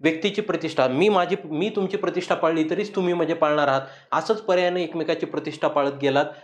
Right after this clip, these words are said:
तर देशाची एकता आणि एकात्मता वाढते, वृद्धिंगत होते, हे सांगायचं आहे. व्यक्तीची प्रतिष्ठा घटनाकारांना सर्वात जास्त महत्त्वाची वाटली,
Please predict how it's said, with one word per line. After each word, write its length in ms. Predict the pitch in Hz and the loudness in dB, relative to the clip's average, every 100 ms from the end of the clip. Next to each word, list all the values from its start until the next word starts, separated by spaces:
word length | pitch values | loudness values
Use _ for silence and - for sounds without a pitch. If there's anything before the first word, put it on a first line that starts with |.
| _ | _
तर 80 | 139 | -4
देशाची 480 | 131 147 156 156 143 | -4 -2 -2 0 0
एकता 260 | 139 143 | 0 0
आणि 300 | 185 147 147 | 0 0 -2
एकात्मता 480 | 143 147 135 143 139 | -2 -2 -4 -4 0
वाढते, 420 | 131 131 135 160 | 2 4 2 0
वृद्धिंगत 500 | 151 135 139 143 143 | -2 -2 -2 0 0
होते, 180 | 143 139 | 0 -2
हे 160 | 135 156 | 0 -2
सांगायचं 500 | 160 139 127 127 135 | 0 -2 -2 -2 -2
आहे. 200 | 113 143 - - - | -2 -2 -6 -14 -4
व्यक्तीची 340 | 143 143 170 | -4 -2 -8
प्रतिष्ठा 480 | 202 165 170 - - - - - | -4 -4 -4 -2 0 0 -6 -8
घटनाकारांना 680 | 131 135 170 165 151 147 156 | -6 -2 0 2 0 0 -4
सर्वात 580 | 156 147 127 170 190 208 | -4 -4 0 2 2 -2
जास्त 400 | 165 156 - 175 | -2 -2 -2 -4
महत्त्वाची 540 | 156 139 143 131 - | -2 -4 -4 -4 -2
वाटली, 360 | 131 120 127 | -2 -2 -4